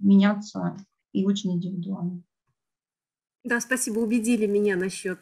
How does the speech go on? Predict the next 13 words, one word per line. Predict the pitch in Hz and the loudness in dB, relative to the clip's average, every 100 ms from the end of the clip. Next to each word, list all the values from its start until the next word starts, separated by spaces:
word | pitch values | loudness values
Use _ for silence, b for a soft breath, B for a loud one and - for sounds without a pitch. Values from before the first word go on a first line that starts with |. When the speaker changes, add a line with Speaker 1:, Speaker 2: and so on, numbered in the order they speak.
| _ | _
Speaker 2:
э, | 160 170 | -12 -10
действительно | 185 - 202 185 185 | -8 -8 -6 -4 -4
важности | 185 185 185 180 180 | -4 -6 -6 -10 -6
для | 185 | -4
коммерческих | 190 190 165 - 196 - | 0 0 -2 -6 -8 -4
проектов, | 202 196 202 269 277 208 - | -2 0 0 -4 -4 -8 -8
и | - 180 175 | -8 -4 -4
вот | 165 - - | -6 -16 -12
именно | 170 196 185 185 143 - _ _ _ _ - | -4 0 0 -2 -4 -14 _ _ _ _ -18
с | - | -4
точки | 214 - 208 | -4 -2 -4
зрения, | 190 208 202 190 180 175 185 | 0 2 4 2 2 2 2
э, | 170 | 0